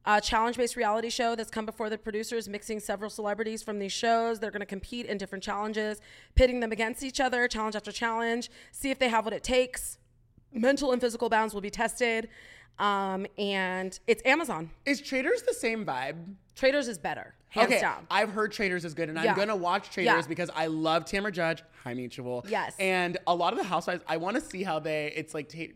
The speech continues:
Speaker 2: Tamra Judge, Larsa Pippen, Sheree.
Speaker 1: But also two Survivor icons, Sandra Diaz-Twine and Parv-, Parvati Shallow are gonna be on the
Speaker 2: Okay,
Speaker 1: show.
Speaker 2: so
Speaker 1: So,
Speaker 2: we,
Speaker 1: yeah.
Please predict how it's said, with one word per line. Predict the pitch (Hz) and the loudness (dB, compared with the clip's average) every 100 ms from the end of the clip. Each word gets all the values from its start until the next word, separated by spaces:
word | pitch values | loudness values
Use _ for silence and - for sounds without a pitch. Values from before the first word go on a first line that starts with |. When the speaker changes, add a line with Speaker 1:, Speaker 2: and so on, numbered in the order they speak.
| - | -20
Speaker 2:
Tamra | - 156 156 156 | -12 -6 -6 -4
Judge, | 135 135 131 123 | -2 -2 -4 -6
Larsa | 127 131 135 143 | -8 -6 -6 -8
Pippen, | 139 127 123 | -8 -8 -10
Sheree. | 120 - 107 135 127 127 | -12 -12 -6 -2 -2 0
Speaker 1:
But | 254 247 | 4 4
also | 240 277 247 | 4 4 2
two | - 277 277 | 2 -2 -2
Survivor | 269 262 220 208 202 202 185 | -2 0 2 2 0 -2 0
icons, | 196 202 196 175 175 | 0 0 -4 -4 -6
Sandra | - 190 196 202 | -4 -4 -4 -6
Diaz-Twine | 180 175 175 - 170 170 | -4 -6 -6 -8 -6 -6
and | - 170 | -6 -8
Parv-, | 180 175 175 190 185 _ _ _ _ _ - | -4 -2 0 -2 -6 _ _ _ _ _ -8
Parvati | 220 208 202 | -6 -6 -8
Shallow | - 190 170 160 151 - | -6 -4 -4 -6 -10 -8
are | 170 | -8
gonna | 165 156 | -8 -8
be | 156 | -8
on | 143 | -4
the | 185 | 2
Speaker 2:
Okay, | 202 185 | 2 2
Speaker 1:
show. | 185 | 2
Speaker 2:
so | 196 | 0
Speaker 1:
So, | 190 | 4
Speaker 2:
we, | |
Speaker 1:
yeah. | 240 | 4